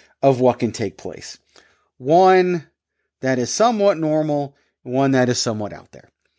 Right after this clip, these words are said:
And, and, and the somewhat out there idea came first, and then the somewhat normal idea came second. So here are my ideas. Number one, I believe we're coming out of this press event on Thursday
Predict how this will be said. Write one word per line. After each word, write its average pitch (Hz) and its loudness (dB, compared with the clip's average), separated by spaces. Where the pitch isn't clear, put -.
And, 107 -12
and, 107 -14
and 113 -12
the 117 -10
somewhat 190 0
out 160 2
there 151 2
idea 135 2
came 120 -6
first, 123 -6
and 123 -10
then 110 -10
the 107 -12
somewhat 110 -12
normal 98 -12
idea 87 -16
came 82 -20
second. - -20
So - -8
here 208 4
are 196 4
my 151 2
ideas. 104 -8
Number 165 -2
one, 117 -6
I 180 4
believe 220 0
we're 180 2
coming 180 0
out 156 2
of 131 -4
this 135 -4
press 139 -4
event 123 -6
on 110 -8
Thursday 98 -12